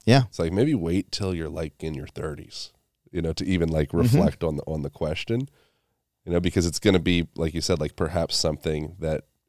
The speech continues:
Speaker 2: is gonna be like a marriage in a way. So, I mean, like, this, this might actually be a lifetime
Speaker 1: Mm-hmm.
Speaker 2: commitment, and looking at it from that lens might be a,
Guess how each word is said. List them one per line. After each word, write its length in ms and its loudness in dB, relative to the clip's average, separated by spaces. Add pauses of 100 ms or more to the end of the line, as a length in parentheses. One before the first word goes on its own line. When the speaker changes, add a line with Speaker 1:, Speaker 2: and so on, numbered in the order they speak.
(120)
Speaker 2:
is 300 -2
gonna 200 -4
be 240 -6
like 160 -6
a 60 -4
marriage 500 -2
in 140 -6
a 40 -4
way. 240 -10 (360)
So, 100 -10
I 60 -2
mean, 40 -2
like, 140 -2
this, 140 2
this 280 0
might 220 4
actually 380 -2
be 180 -2
a 80 0
lifetime 460 -4
Speaker 1:
Mm-hmm. 140 0
Speaker 2:
commitment, 340 -4 (400)
and 200 -2
looking 380 2
at 120 2
it 80 -2
from 160 -6
that 200 0
lens 320 -2
might 220 -6
be 160 -6
a, 240 -6